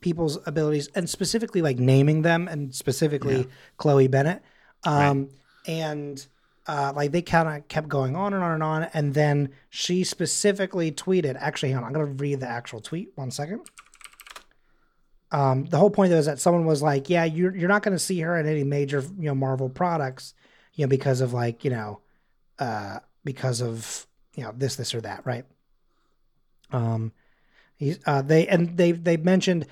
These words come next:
Speaker 1: the best acting on a soap opera isn't really a major accomplishment, talking about her, her time on a soap opera or whatever. And she said, "Hey, man, you seem like a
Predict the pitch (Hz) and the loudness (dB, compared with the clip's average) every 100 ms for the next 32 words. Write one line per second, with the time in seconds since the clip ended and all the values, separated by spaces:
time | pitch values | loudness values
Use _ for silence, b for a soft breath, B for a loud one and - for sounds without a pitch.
0 | b 160 139 165 190 - 185 175 170 160 | b 0 0 2 0 -2 -2 -2 -2 -2
1 | 156 143 - 190 196 147 135 139 135 165 | 0 0 2 2 2 -2 -2 -2 0 0
2 | 156 160 156 147 143 139 139 131 123 - | 0 0 2 4 4 4 2 2 -2 -2
3 | 127 127 127 - 110 135 131 123 117 120 | -2 -2 -4 -8 -6 -2 0 0 -2 0
4 | 127 123 - b b 131 139 127 127 117 | 0 0 -4 b b 0 4 4 4 2
5 | - 120 117 110 107 107 117 110 - b | 2 0 0 -6 -8 -8 -8 -10 -14 b
6 | b b b - 143 175 147 151 147 180 | b b b -8 -4 -2 0 0 0 2
7 | 202 180 160 151 165 190 254 233 196 180 | 4 4 0 -2 -2 0 2 2 2 4
8 | 170 151 147 131 | 4 4 4 2